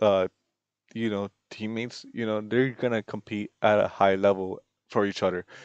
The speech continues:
And yeah, Ferrari might be fighting for a midfield, but at least they're, you know, those, those guys are completing, you know, they're competing, they're progressing. Um, and I have a feeling it'll be,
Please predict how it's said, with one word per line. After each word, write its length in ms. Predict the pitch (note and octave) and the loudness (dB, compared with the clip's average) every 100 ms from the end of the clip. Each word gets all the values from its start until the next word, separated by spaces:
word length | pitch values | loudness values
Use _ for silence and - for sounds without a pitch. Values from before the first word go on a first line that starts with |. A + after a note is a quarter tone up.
| - - | -20 0
And 240 | D3 D3+ D#3+ | 2 4 10
yeah, 180 | E3 E3 | 10 10
Ferrari 520 | - D#3 D3+ D3 C#3+ | 8 8 10 8 4
might 200 | C3+ C3+ | 0 -2
be 80 | C3+ | 0
fighting 360 | - B2 B2+ | 6 6 6
for 120 | C3 | -2
a 40 | A#2 | -4
midfield, 360 | A2+ - A#2+ | -4 -2 -2
but 160 | A2+ A2+ | 0 0
at 80 | B2+ | 0
least 200 | C#3 - | 0 2
they're, 180 | B2+ - - - _ _ _ | 0 -2 -16 -20 _ _ _
you 140 | - B2+ | -6 -2
know, 140 | A#2 | 0
those, 420 | A2+ A#2+ C3+ - - - - _ _ | 4 6 4 0 -16 -18 -18 _ _
those 240 | - B2+ B2 | 4 4 8
guys 280 | A#2 A2+ - | 8 8 2
are 360 | A2 G#2 G2+ - _ - | 2 2 0 -4 _ -8
completing, 680 | C#3 - C#3+ C3+ C#3 C#3 B2 | -8 -4 -4 -2 -4 -6 -6
you 80 | |
know, 160 | A#2+ A#2 | -2 0
they're 160 | A2+ A2 | 0 -2
competing, 460 | A#2+ - C3+ C3+ | -6 -8 -6 -2
they're 80 | A2 | -4
progressing. 720 | - G#2+ G#2+ A#2 - B2 A#2+ - - - _ _ | -2 -2 4 4 4 -4 -10 -12 -20 -20 _ _
Um, 360 | A2 G#2+ G2+ - _ _ _ _ _ _ _ _ _ - | 10 10 10 4 _ _ _ _ _ _ _ _ _ 2
and 80 | B2+ | 6
I 60 | C#3+ | 6
have 120 | D#3+ | 4
a 40 | |
feeling 260 | D3 D#3+ D#3 | 2 2 2
it'll 140 | C#3+ C#3+ | 0 0
be, 160 | C3+ | -2